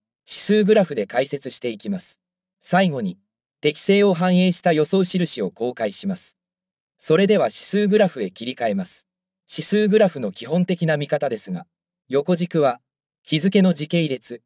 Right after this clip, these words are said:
右端が今回のレースとなっています。指数は青色の折れ線で表されます。黄色線は連帯目安ラインとなります。この黄色線を上回っていれば高指数と判断できます。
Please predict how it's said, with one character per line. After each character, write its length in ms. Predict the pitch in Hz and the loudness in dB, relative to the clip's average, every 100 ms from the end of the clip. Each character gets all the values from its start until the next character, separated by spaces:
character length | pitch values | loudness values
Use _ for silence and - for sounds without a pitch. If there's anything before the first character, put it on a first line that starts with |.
| _ _ _ _ _ - | _ _ _ _ _ -4
右 240 | 139 185 | 0 2
端 260 | 196 185 196 | 2 2 2
が 120 | 185 | 2
今 240 | 185 214 | 2 2
回 200 | 190 156 | 2 0
の 120 | 107 98 | 0 0
レ 140 | 151 | 0
ー 40 | |
ス 120 | 165 - | 0 -2
と 100 | 107 | -4
な 120 | 107 | -4
っ 0 | |
て 120 | - | -6
い 80 | 92 | -6
ま 120 | 87 | -6
す。 200 | - - _ _ _ _ | -10 -20 _ _ _ _
指 140 | - 170 | -8 -4
数 160 | 190 | 0
は 300 | 185 123 95 _ _ _ _ _ - | 0 0 -2 _ _ _ _ _ 2
青 260 | 147 196 | 4 6
色 160 | 202 190 | 4 4
の 160 | 180 | 4
折 100 | 165 | 4
れ 40 | 180 | 0
線 200 | 180 170 | 0 2
で 140 | 160 | 2
表 260 | 143 147 147 | 2 2 2
さ 120 | 135 | 0
れ 100 | 117 | -2
ま 100 | 104 | -2
す。 200 | - - _ _ _ _ _ _ | -8 -18 _ _ _ _ _ _
黄 220 | 160 185 | 0 2
色 120 | 208 | 2
線 240 | 185 180 139 | 2 0 0
は 140 | 98 | 0
連 240 | 127 185 180 | 2 2 2
帯 160 | 165 | 0
目 120 | 135 156 | 2 2
安 260 | 175 185 | 2 2
ラ 100 | 185 | 2
イ 80 | 165 | 0
ン 40 | |
と 160 | 117 92 | -4 -4
な 80 | 90 | -4
り 100 | 95 | -4
ま 100 | 92 | -8
す。 220 | - - _ _ _ _ | -12 -20 _ _ _ _
こ 140 | 156 | 0
の 120 | 175 190 | 2 2
黄 220 | 196 208 | 2 2
色 120 | 214 | 2
線 240 | 190 190 165 | 2 2 2
を 80 | |
上 200 | 127 151 | 2 4
回 200 | 175 180 | 4 2
っ 20 | 175 | 0
て 160 | 135 | -4
い 80 | 120 | -2
れ 100 | 120 | -2
ば 140 | 92 | -4
高 200 | - 156 | -4 -2
指 80 | 185 | -2
数 280 | - - 165 | -2 -4 -2
と 140 | 127 | 0
判 200 | - 139 139 | 0 0 0
断 180 | 101 | -2
で 100 | 90 | -4
き 100 | - | -6
ま 120 | 98 - | -8 -8
す。 180 | - | -16